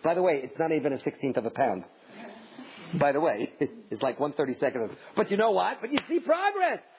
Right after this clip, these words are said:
And if you see progress today, guess what? You might be able to do your diet again tomorrow. But the problem is you don't see progress. So what do you really need to do if you really want to go on a diet and lose weight? Rule number one is don't weigh yourself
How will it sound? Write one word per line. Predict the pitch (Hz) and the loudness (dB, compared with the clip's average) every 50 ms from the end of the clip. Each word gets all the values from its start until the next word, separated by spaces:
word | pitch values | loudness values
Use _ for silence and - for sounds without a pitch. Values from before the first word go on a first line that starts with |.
| - | -4
And | - 262 277 | -2 -2 0
if | 277 | 2
you | 359 320 | 0 0
see | - | 2
progress | - 339 349 359 415 339 277 - | 2 2 2 2 2 0 -2 0
today, | 349 381 415 403 370 381 | 0 0 2 0 2 4
guess | 381 - - | 4 2 4
what? | 403 440 403 403 381 - 294 | 4 4 4 4 4 2 -2
You | 262 | -6
might | 262 294 311 359 381 381 | -2 0 2 2 0 0
be | 359 349 | 0 2
able | 302 285 320 339 277 | 2 2 2 0 -4
to | 285 | -4
do | 285 302 | -4 -2
your | 302 339 320 | -4 -2 0
diet | 302 262 262 285 294 | 0 0 0 0 -2
again | 254 277 285 - - | -4 -6 -8 -8 -8
tomorrow. | 339 359 381 403 415 415 381 339 262 190 - - - - - | -6 -2 0 0 0 0 0 0 -2 -2 -4 -8 -14 -12 -4
But | - 277 | 0 0
the | 285 | 0
problem | - - 302 349 359 359 339 | 2 2 4 4 4 4 2
is | 277 | 0
you | 294 | 0
don't | 320 330 277 | 0 0 0
see | 269 392 339 - | -2 -4 0 2
progress. | 330 359 381 392 381 339 311 269 180 139 - - - - - _ _ _ _ _ _ _ _ _ _ _ _ _ - | 2 4 4 4 2 2 -2 -4 -4 -8 -10 -16 -20 -20 -20 _ _ _ _ _ _ _ _ _ _ _ _ _ -2
So | - 277 | 0 0
what | 277 294 330 349 381 | 2 4 4 4 4
do | 415 | 4
you | 403 370 320 294 302 | 0 -2 -4 -2 -2
really | 311 339 359 339 311 277 | -2 0 0 0 -2 -2
need | 277 285 302 294 - | -2 -2 -2 -2 -2
to | 247 | -4
do | 214 208 285 269 | 0 2 2 2
if | - 196 | 4 4
you | 220 226 | 2 4
really | 240 269 277 262 | 4 4 4 4
want | 240 233 247 240 | 2 2 2 2
to | 220 180 | 2 2
go | 208 220 226 | 4 4 4
on | 214 | 4
a | 196 170 | 4 2
diet | 196 202 196 190 | 2 2 2 2
and | 185 170 | 0 0
lose | 175 180 156 123 | 0 0 0 0
weight? | 151 135 120 98 - - - - _ _ _ _ _ _ - - - - - - - _ _ 311 277 - - 208 | 0 0 0 -2 -6 -12 -20 -20 _ _ _ _ _ _ -20 -20 -20 -20 -20 -20 -20 _ _ -20 -20 -6 0 4
Rule | 180 226 285 330 339 359 | 6 6 6 6 6 6
number | 370 359 349 349 349 | 4 4 4 4 4
one | 320 320 330 330 320 | 6 6 6 6 6
is | 302 294 285 294 294 277 208 - _ _ _ _ _ _ _ _ _ 143 127 | 4 2 0 0 -2 -4 -6 -10 _ _ _ _ _ _ _ _ _ -14 0
don't | - 269 285 285 294 294 294 302 311 311 285 - - - _ _ | 2 4 6 6 6 8 6 6 4 4 -2 -10 -14 -20 _ _
weigh | 262 226 247 285 302 311 294 | -10 0 4 6 6 6 6
yourself | 294 294 277 262 208 - 247 254 247 247 240 226 | 4 4 2 0 0 2 4 6 6 6 6 2